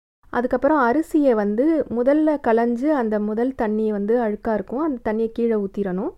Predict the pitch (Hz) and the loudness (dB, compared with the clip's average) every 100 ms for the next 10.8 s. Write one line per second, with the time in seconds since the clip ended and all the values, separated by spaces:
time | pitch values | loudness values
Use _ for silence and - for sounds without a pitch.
0 | _ - - 262 233 220 247 226 208 196 | _ -10 -6 -4 0 0 0 -2 -2 -2
1 | 196 392 - _ _ _ _ - 226 247 | -4 -6 -8 _ _ _ _ -4 0 2
2 | 254 208 240 247 240 349 285 220 226 220 | 2 2 4 2 0 0 2 0 0 0
3 | 240 254 226 202 202 240 294 208 196 196 | 2 2 2 2 2 2 0 0 -2 -2
4 | 214 214 214 220 226 214 185 190 196 185 | -2 -2 -2 -2 -2 -2 -2 -2 -2 -2
5 | 185 - 311 415 - _ 208 202 190 185 | -4 -4 -4 -4 -10 _ -6 -2 -2 -2
6 | - 214 240 240 240 208 214 226 220 196 | -4 -2 -2 -4 -4 -2 0 -2 -2 -2
7 | 185 196 175 - 175 - 226 214 233 214 | -2 -2 -4 -8 -10 -6 -2 0 0 0
8 | 220 220 190 - 311 - - - 220 226 | 0 -2 -4 -4 -4 -6 -14 -6 -2 0
9 | 247 247 226 226 214 226 226 208 208 214 | 0 -2 -4 -2 -2 -2 -2 -4 -2 -2
10 | 214 202 - 185 190 190 190 196 | -4 -6 -4 -4 -4 -4 -4 -4